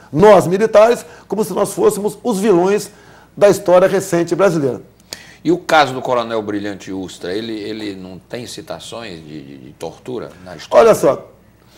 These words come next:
Speaker 1: como começou, co-, quem foi a primeira pessoa que apontou o dedo para o Coronel Brilhante Ustra e falou que era torturador? Foi Beth Mendes,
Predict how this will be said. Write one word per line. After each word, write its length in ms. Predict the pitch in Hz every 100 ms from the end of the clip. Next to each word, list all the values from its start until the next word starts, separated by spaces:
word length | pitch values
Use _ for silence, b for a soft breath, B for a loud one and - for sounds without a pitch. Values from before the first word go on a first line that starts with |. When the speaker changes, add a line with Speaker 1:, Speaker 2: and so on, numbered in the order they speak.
| b _
Speaker 1:
como 240 | 240 254
começou, 560 | 233 226 190 - 143 139
co-, 260 | - - -
quem 160 | 247
foi 140 | 220 233
a 40 |
primeira 380 | 208 202 226 214
pessoa 420 | 185 151 - 190
que 80 | 190
apontou 460 | - 165 165 170
o 40 | 156
dedo 280 | 127 170 147
para 120 | 156
o 20 |
Coronel 300 | 151 151 151
Brilhante 340 | 151 151 147
Ustra 200 | 151 180
e 40 | 156
falou 180 | 156 165
que 80 |
era 100 | 160
torturador? 580 | 156 156 147 180 135 127 - b b
Foi 180 | - 214
Beth 240 | 208 202 202
Mendes, 440 | 180 156 - -